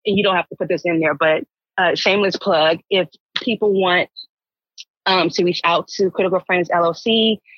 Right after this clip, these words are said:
um, to get support with their business or organization,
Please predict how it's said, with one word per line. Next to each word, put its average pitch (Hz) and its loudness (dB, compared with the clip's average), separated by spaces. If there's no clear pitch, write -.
um, 160 2
to 151 2
get 190 0
support - -2
with 170 0
their 156 2
business 220 0
or 175 2
organization, 190 0